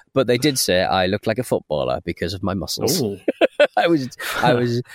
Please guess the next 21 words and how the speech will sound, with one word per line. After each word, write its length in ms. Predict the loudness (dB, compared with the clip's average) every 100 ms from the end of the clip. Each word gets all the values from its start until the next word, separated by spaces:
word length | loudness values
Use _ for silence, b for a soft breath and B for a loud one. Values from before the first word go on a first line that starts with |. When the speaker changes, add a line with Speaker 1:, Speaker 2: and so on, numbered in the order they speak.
| B B
Speaker 1:
I 160 | 4
was, 320 | 4 2 2
uh, 240 | 4 4 4
I 100 | 2
had 220 | 2 0 2
the 60 |
muscles 340 | 0 2 0 0
of 80 | -2
a 40 |
footballer 420 | -2 0 0 0
apparently. 440 | 0 -2 -2 -4 -6
So, 160 | -4 -2
yeah. 60 |
Speaker 2:
Wow. 500 | 0 2 0 -2 -6 _ _ b b b
The 40 | -4
muscles 460 | -4 -6 -8 -4
Speaker 1:
Could 140 | 0 4
Speaker 2:
of 80 |
Speaker 1:
have 120 |
Speaker 2:
a 20 |
Speaker 1:
got, 0 | 4